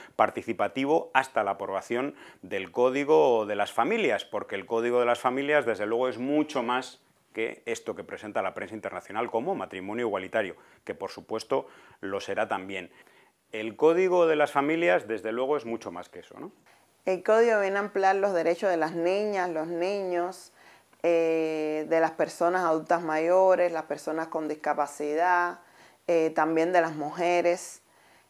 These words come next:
Speaker 2: Eh, reconoce los derechos de, de otras,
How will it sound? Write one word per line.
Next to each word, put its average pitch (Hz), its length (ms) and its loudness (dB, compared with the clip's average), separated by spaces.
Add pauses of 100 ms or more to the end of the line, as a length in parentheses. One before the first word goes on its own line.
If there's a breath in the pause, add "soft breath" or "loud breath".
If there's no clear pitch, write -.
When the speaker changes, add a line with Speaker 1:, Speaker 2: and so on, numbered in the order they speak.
(240)
Speaker 2:
Eh, 165 760 2 (260)
reconoce 190 1080 6 (340 soft breath)
los 175 240 4
derechos 190 960 4
de, 160 960 2
de 165 340 4
otras, 190 880 4